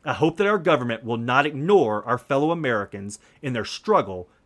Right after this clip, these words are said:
as we did when their nation was usurped. It is up to us to hold them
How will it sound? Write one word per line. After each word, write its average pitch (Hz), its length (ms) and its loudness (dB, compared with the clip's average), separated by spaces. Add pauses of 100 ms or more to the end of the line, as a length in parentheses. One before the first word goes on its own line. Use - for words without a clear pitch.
(120)
as 113 160 -4
we 131 80 -2
did 117 500 -2
when 113 160 -6
their 110 80 -4
nation 139 480 -2
was 113 240 -4
usurped. 104 560 -12 (720)
It 151 80 0
is 139 180 0
up 170 200 0
to - 180 -6
us 120 340 -2
to 120 120 -12
hold 208 340 4
them 92 240 -6